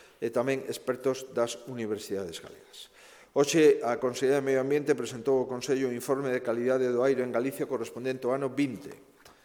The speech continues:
Certamente, este ano, ano vinte, foi un ano especial como consecuencia da pandemia, polo tanto, con unha disminución de tráfico, de excitación nas zonas metropolitanas e, en xeral, de tráfico nas rúas, eh, nas estradas de Galicia.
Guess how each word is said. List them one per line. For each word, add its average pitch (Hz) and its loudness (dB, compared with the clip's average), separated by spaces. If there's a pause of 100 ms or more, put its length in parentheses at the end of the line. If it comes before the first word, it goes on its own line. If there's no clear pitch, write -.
(920)
Certamente, 143 6 (160)
este 120 4
ano, 139 0
ano 127 -2
vinte, 139 4
foi 139 0
un 123 -4
ano 131 0
especial 135 2
como 131 -2
consecuencia 123 -2
da 127 0
pandemia, 135 2
polo 113 0
tanto, 123 -2
con 123 -6
unha 131 0
disminución 123 -6
de 117 0
tráfico, 131 -2
de 117 0
excitación 123 -6
nas 110 -12 (200)
zonas 127 -6
metropolitanas 120 -4
e, 117 -6
en 120 -6
xeral, 117 -4
de 117 -4
tráfico 113 -6
nas 104 -6
rúas, 104 -6 (400)
eh, 113 -2
nas 117 -6
estradas 104 -6
de 92 -12
Galicia. - -20